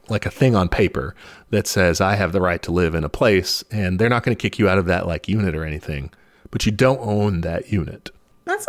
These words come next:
Speaker 2: not bad. I don't hate it.
Speaker 1: Yeah, that's what I'm thinking about all of these kind of is, like, they're nice, they sound okay.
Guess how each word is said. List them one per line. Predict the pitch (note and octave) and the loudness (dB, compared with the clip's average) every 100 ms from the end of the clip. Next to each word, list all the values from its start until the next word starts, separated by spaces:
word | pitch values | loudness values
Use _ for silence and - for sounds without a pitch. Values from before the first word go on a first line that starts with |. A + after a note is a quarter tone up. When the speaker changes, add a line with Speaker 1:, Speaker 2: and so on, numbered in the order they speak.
| C#5+ | -2
Speaker 2:
not | F#4+ | 0
bad. | E3+ F#3 B3 - - | -2 -2 -6 -14 -8
I | D4 | 0
don't | F4 D#4+ | 2 4
hate | B3 A#3+ | 2 2
it. | C#4+ - _ - - - - - - | 0 -6 _ -20 -20 -20 -20 -10 2
Speaker 1:
Yeah, | D3+ D3+ | 6 6
that's | E3 - | 6 4
what | F#3+ | 4
I'm | E3 | 4
thinking | - A#2 A#2 A2 | 2 0 0 0
about | F#2+ F2+ | 2 2
all | E2+ F2+ | 4 4
of | F2+ | 4
these | F2+ E2 | 2 0
kind | - F#2 E2+ | 0 2 2
of | E2+ | 2
is, | E2 | 0
like, | F2+ D#2+ | 0 0
they're | - A#2+ | 0 0
nice, | E2 F#2+ G2 - | 0 0 -2 -4
they | |
sound | - G2+ E2+ | -4 -2 -2
okay. | E2 D#2+ D2 | -4 -8 -8